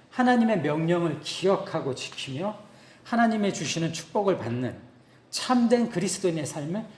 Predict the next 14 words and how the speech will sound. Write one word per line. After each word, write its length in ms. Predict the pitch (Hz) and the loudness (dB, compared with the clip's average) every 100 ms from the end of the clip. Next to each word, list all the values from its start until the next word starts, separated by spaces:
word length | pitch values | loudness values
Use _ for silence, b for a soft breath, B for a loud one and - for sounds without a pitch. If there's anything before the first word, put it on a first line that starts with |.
| - | -14
살아가시기 800 | - 226 220 160 127 139 127 175 - | -8 0 2 2 -2 -6 -10 -14 -16
바랍니다. 560 | - 147 127 101 95 - - _ _ - - - - - b b b b _ 156 | -10 -8 -6 -8 -14 -20 -20 _ _ -20 -20 -20 -20 -20 b b b b _ -2
이러한 280 | 151 160 | 4 4
하나님의 500 | 139 233 226 220 185 | 4 2 4 4 2
축복을 460 | - - - 233 220 | -2 -4 0 2 4
받는 280 | 185 175 180 | 4 2 2
사람으로 480 | 185 202 185 170 170 | 2 2 2 2 0
살아가시는 800 | 196 190 160 139 190 214 143 - B B | 0 -4 -4 -4 -4 -2 -2 -6 B B
우리 680 | 135 127 131 131 147 151 - B B B B - | -12 -8 -4 -2 -2 -4 -10 B B B B -8
모든 500 | 151 190 208 196 220 | 0 2 4 2 0
성도님들이 680 | 214 226 214 196 151 139 | 0 0 0 0 -2 -2
되시기를 640 | 135 131 - 143 160 226 - - - 151 | -2 -2 -4 -6 -2 -4 -6 -16 -10 -4
예수님의 500 | 147 - 147 127 117 | -2 -2 -2 -2 -2
이름으로 400 | 110 107 110 | -6 -8 -10